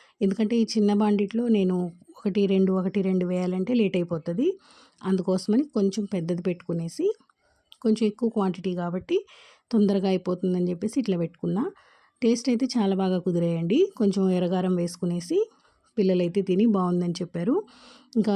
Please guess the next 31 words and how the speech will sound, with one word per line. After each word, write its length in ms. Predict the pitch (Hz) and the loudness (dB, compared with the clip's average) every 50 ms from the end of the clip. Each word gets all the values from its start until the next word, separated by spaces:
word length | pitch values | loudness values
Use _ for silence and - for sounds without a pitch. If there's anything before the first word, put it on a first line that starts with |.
| 196 196 196 | 2 2 2
వాళ్ళు 260 | 185 190 190 190 185 | 2 2 2 2 2
మళ్ళీ 220 | 180 175 175 185 196 | 2 0 0 0 0
హాస్టల్కి 460 | 190 208 196 - - 214 208 196 202 | 0 -2 -2 -2 -4 -4 -4 -2 0
వెళ్తే 260 | 190 190 185 220 233 285 359 - - - - - _ _ - | -2 0 0 0 0 -2 -2 -4 -10 -20 -20 -20 _ _ 0
నేను 220 | 208 185 185 196 | 2 4 4 4
చేసి 220 | 190 208 208 208 - | 2 2 0 0 -2
పెట్టాలి 380 | - 214 202 - 214 202 208 208 208 | -4 -4 -2 0 0 2 4 4 4
అనుకున్నవైతే 580 | 202 202 196 - 196 196 196 190 190 190 208 | 2 2 2 0 0 2 2 2 0 0 -2
చేసి 240 | 190 - 196 190 - | -2 0 -2 -2 -2
పెట్టలేను 420 | - 190 175 196 190 190 185 180 170 | -6 -4 -2 0 0 0 0 0 -2
కదా, 220 | 180 170 170 175 | -2 -4 -2 -2
అందుకోసం 520 | 175 175 175 170 175 185 180 180 180 - 196 | -2 -2 -2 -2 -2 -2 -4 -4 -2 0 0
అనేసి 320 | 185 185 180 175 - 311 381 415 - _ _ _ _ _ _ _ - | 0 0 -2 -2 -2 -2 -2 -2 -4 _ _ _ _ _ _ _ -8
ఇంకా 140 | - 185 170 | -6 -6 -6
పిల్లలకైతే 580 | - 180 170 170 170 175 170 180 180 170 214 214 | -4 -2 -2 0 0 0 -2 -2 -2 0 0 2
రోజు 300 | 208 190 185 185 180 202 202 | 2 2 0 2 2 2 2
ఇదో, 220 | 196 190 196 190 190 196 - - - - - - - _ _ | 4 2 2 2 0 0 -2 -8 -18 -20 -20 -20 -20 _ _
ఏదో 220 | 226 196 190 190 196 | 0 2 2 2 2
ఒక 140 | 190 - 196 190 190 185 185 190 196 - - | 0 0 0 0 0 0 0 -2 -4 -8 -10
స్నాక్ 380 | - - 220 202 190 185 175 202 | -6 0 0 2 2 0 0 -2
అయితే 200 | 185 180 180 220 262 262 | -2 -2 0 -2 -2 0
చేస్తున్నాను. 560 | 262 202 185 - - - 196 190 185 226 339 392 - _ - - - - _ _ | -2 -2 -2 -4 -2 0 0 2 2 0 0 -2 -6 _ -20 -20 -20 -20 _ _
అదే 220 | - 180 175 180 | -4 -2 0 2
మీకు 220 | 185 185 185 175 - | 2 2 2 0 -2
కూడా 180 | 190 175 190 | -2 -2 -2
షేర్ 260 | 185 - 196 180 170 - | -2 -2 -2 -2 -2 -2
చేస్తున్నానండి. 720 | 185 175 170 - - 185 170 170 165 165 165 165 233 339 381 - - _ _ _ _ _ _ - | -4 -4 -4 -4 -4 -4 -2 -2 -2 -2 0 0 0 0 0 -2 -6 _ _ _ _ _ _ -6
ఇంక 120 | 190 - | -4 -4
ఇక్కడ 200 | 185 175 - 170 170 170 | -2 -4 -2 -2 -2 -2
ఒకటి 280 | 170 165 - 165 - 175 | -2 -4 -6 -6 -4 -4
ఒకటిగా 440 | 170 170 175 165 175 175 170 277 | -2 -2 -4 -4 -6 -4 -4 -4